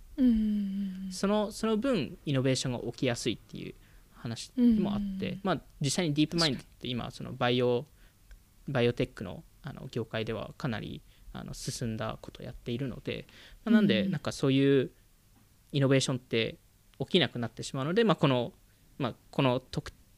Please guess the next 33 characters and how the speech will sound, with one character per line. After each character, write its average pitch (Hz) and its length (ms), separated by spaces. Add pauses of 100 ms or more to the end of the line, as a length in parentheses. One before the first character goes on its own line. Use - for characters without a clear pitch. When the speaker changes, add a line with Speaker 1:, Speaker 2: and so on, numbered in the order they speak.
Speaker 2:
と-、 - 100 (500)
こ - 120
の 147 60
特 - 200
定 196 140
の 180 300 (160)
提 143 180
案 139 100
は 131 120
ち - 100
ょ - 0
っ - 20
と - 280
く - 100
だ 120 100
ら - 120
な 143 60
い 123 100
提 117 180
案 117 80
だ 123 80
っ - 20
た - 140
ん - 40
で - 60
す - 100
け 175 100
ど、 202 160 (380)
Speaker 1:
<laughs> - 360
Speaker 2:
あ 127 220
の、 113 360 (1000)
ま 220 140
あ、 - 120